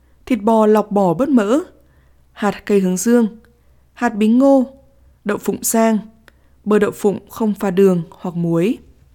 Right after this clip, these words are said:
Trái cây chống lão suy gồm có quả kiwi, nho đen Hy Lạp, hồng qua, đu đủ, các loại quả thuộc giống cam quýt, dâu ổi,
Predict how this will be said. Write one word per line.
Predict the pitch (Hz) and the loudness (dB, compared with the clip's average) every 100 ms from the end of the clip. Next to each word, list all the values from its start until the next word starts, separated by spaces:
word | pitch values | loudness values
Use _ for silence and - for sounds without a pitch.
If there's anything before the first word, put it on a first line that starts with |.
| _ | _
Trái | - 226 | -4 0
cây | 262 247 | 2 2
chống | - 208 220 | 2 0 0
lão | 240 190 | 0 -2
suy | 233 - 240 | -4 -2 -2
gồm | 208 196 | 0 0
có | - 185 190 302 - _ _ _ _ | 0 0 0 -2 -6 _ _ _ _
quả | 247 196 - | 0 0 -2
kiwi, | 254 247 247 254 202 _ _ _ _ _ | -4 -2 0 0 -2 _ _ _ _ _
nho | 240 240 | 0 2
đen | 240 233 | 2 0
Hy | 220 | 0
Lạp, | 233 220 196 - _ _ _ _ | 0 2 0 -2 _ _ _ _
hồng | _ - 208 | _ -4 -4
qua, | - 247 247 233 - _ _ _ _ | 0 0 2 -2 -8 _ _ _ _
đu | 226 277 | -4 0
đủ, | 254 196 151 - _ _ _ _ | 2 0 -2 -10 _ _ _ _
các | 330 | -6
loại | 311 233 | -4 -4
quả | - 214 175 - | -2 -2 0 -4
thuộc | 202 - | -8 -4
giống | 185 175 | -4 -4
cam | 220 226 190 | -4 -4 -4
quýt, | - 277 - _ _ _ _ _ | -2 -4 -4 _ _ _ _ _
dâu | - 214 208 | 0 2 4
ổi, | 208 190 160 | 4 4 2